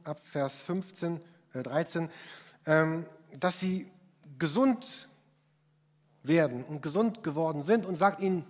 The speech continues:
„Geht zum Priester.“ Das war damals so die Vorschrift, so, „Lasst dich wieder gesund schreiben.“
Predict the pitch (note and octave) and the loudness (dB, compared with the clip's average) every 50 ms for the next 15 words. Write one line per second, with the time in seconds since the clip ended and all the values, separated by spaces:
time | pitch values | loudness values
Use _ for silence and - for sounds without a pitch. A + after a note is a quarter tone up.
0 | - D3 C3 B2+ E3+ A3+ C4+ B3+ C4+ - - - G3 F#3 - - - A3 A#3 A3+ | -12 -10 -4 0 2 4 4 2 0 -2 -2 0 0 0 0 2 2 2 2 2
1 | - - B3 B3 B3+ B3 - - - _ _ _ _ _ _ _ _ _ _ - | 0 0 0 0 0 -4 -8 -16 -20 _ _ _ _ _ _ _ _ _ _ -10
2 | D#3 C3+ C3+ D#3 D#3+ D3+ D3+ D3+ D3+ D#3+ D#3 - D3 C3 B2+ - - F3 A3 G#3 | -8 -2 2 2 4 4 4 4 4 2 0 0 -2 -4 -4 -4 0 0 0 0
3 | - - G#3+ A3 G#3+ - - - - - _ _ _ _ _ _ _ _ _ - | 0 0 -2 -2 -2 -6 -16 -20 -20 -20 _ _ _ _ _ _ _ _ _ -4
4 | D#3 D3 C#3+ E3+ E3 - F3 E3 - F3+ E3 C#3 D3 D3 C#3 F#3+ A3 A3+ - - | -2 2 2 2 2 2 -4 -4 0 0 0 2 2 4 6 6 6 6 6 2
5 | - - - C#3 D3 C#3+ B2+ A#2+ A2+ | -2 0 2 2 4 4 2 -2 -6